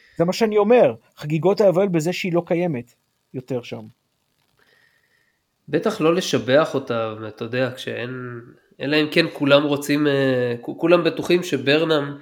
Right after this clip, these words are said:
Speaker 2: בעצמה, היא נורא, נורא אהבה אותה, ולכן כולם רוצים ללקק לברנם, אז הם אומרים עליה דברים טובים.
Speaker 1: לא, אה,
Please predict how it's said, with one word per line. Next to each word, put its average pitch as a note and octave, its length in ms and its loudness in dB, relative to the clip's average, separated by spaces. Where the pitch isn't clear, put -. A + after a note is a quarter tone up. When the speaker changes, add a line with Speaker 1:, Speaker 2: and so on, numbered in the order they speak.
Speaker 2:
בעצמה, D3+ 440 4
היא C3 220 6
נורא, C3 640 2
נורא C3 280 2
אהבה C3+ 420 4
אותה, F3 300 2
ולכן A#2+ 320 -2
כולם C#3 220 2
רוצים C3 300 -2
ללקק C3 440 -4
לברנם, A#2+ 460 -2
אז A#2 120 -8
הם A#2 120 -8
אומרים B2 260 -6
עליה A#2+ 220 -6
דברים A#2 320 -10
טובים. A2+ 340 -12
Speaker 1:
לא, C#3 320 0
אה, C3+ 120 -2